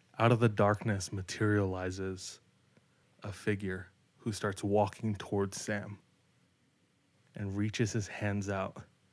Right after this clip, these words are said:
And Sam is lying on the floor watching this thing, just paralyzed.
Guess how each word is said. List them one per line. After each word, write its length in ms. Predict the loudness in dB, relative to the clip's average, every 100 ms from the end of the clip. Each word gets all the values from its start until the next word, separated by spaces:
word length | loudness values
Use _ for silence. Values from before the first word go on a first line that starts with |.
| _ _ _ _
And 120 | -10 -6
Sam 360 | -2 0 0
is 100 | -2
lying 280 | -4 -4 -4
on 100 | -4
the 80 | -8
floor 380 | -8 -4 -2 0
watching 480 | 0 -2 -4 -4 -4
this 200 | -6 -6
thing, 280 | -6 -6 -10 -20 _ _ _ _ _ _
just 160 | -14 -8
paralyzed. 640 | -2 0 0 -2 -8 -14